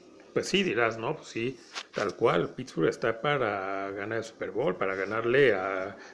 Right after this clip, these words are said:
los jefes dentro de la americana y al que sea dentro de la nacional o al que, al que llegue a la, al Super Bowl", ¿no? Pues no,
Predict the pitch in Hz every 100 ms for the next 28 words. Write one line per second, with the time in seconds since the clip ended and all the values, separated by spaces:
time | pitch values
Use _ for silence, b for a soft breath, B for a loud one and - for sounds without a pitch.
0 | - 117 - 117 147 - 151 151 - -
1 | B B B 127 107 120 101 101 104 104
2 | 104 120 127 170 185 123 107 107 104 101
3 | - 127 165 160 127 - 101 101 98 92
4 | - 110 117 107 120 - 95 101 107 101
5 | - 98 110 135 131 110 101 95 98 107
6 | 110 - 101 98 117 95 92 160 - _
7 | - - _ _ _ _ _ B B B
8 | B - 92 92 156 -